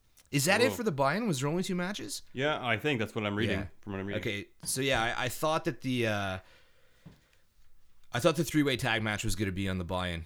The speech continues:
Speaker 1: because it was announced late. Um, thank God it wasn't, 'cause, I mean, we'll get to that, but that match was just freaking fantastic. Um, so the card, the main card started off, it seemed like, uh, it was, seemed like a bit early. They seemed a bit fucked up with their production tonight.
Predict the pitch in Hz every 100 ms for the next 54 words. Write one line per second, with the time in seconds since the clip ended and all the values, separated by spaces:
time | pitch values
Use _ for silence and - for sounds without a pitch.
0 | - 90 92 95 92 90 87 - 92 104
1 | - - 95 92 87 - 113 110 98 92
2 | 95 92 90 - 92 85 87 95 98 98
3 | 92 - 85 78 78 80 78 73 78 78
4 | 80 82 82 - 82 80 80 71 78 78
5 | 82 82 - - - - - - 92 92
6 | 90 90 87 - _ _ - 127 120 120
7 | 147 147 156 135 - - - 113 127 139
8 | 147 135 - 123 117 107 120 - - -
9 | 101 - 117 110 107 107 101 104 107 107
10 | 110 123 147 - 190 254 254 214 165 165
11 | 113 107 110 190 240 220 220 - 185 -
12 | 170 175 147 135 135 123 127 110 87 82
13 | _ 92 87 73